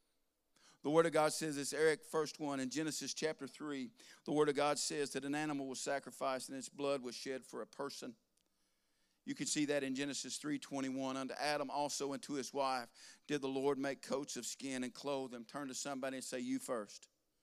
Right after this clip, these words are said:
Go ahead. It's all right. Don't be so scared tonight. You first. You first. Can you pull that up, Eric? If you can't, I'll preach anyway. How many of you ever flown on an airplane? All right.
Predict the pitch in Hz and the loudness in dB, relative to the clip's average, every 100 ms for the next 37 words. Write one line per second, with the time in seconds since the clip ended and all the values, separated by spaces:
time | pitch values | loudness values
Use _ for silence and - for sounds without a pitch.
0 | _ _ _ _ - 170 98 - _ 151 | _ _ _ _ -6 -4 -6 -10 _ -8
1 | 170 139 110 - 82 113 135 139 120 - | -2 0 -2 -6 -8 -6 -6 -8 -10 -12
2 | 95 85 - 78 - _ _ _ _ 139 | -12 -14 -18 -20 -20 _ _ _ _ -10
3 | 156 147 110 - - _ _ _ _ _ | -4 -2 -2 -4 -18 _ _ _ _ _
4 | _ _ - 151 147 143 110 - - _ | _ _ -10 -8 -2 -2 -2 -8 -20 _
5 | 135 135 147 156 147 151 143 139 120 113 | -4 -2 0 0 2 2 0 -2 -2 -6
6 | - _ _ _ _ _ _ - _ _ | -18 _ _ _ _ _ _ -20 _ _
7 | _ - 123 - 135 135 - 135 - 135 | _ -18 -6 0 0 0 -2 -8 -6 -4
8 | 123 113 101 - _ _ _ _ _ _ | -4 -6 -10 -16 _ _ _ _ _ _
9 | _ _ _ _ _ _ _ - 165 156 | _ _ _ _ _ _ _ 4 6 6
10 | 151 151 143 - 143 143 139 135 135 - | 6 4 0 -2 0 0 0 0 -4 -4
11 | 123 117 - _ _ _ _ _ _ _ | -8 -8 -12 _ _ _ _ _ _ _
12 | _ _ _ _ _ _ _ _ - 139 | _ _ _ _ _ _ _ _ -2 2
13 | 135 135 127 | 4 4 0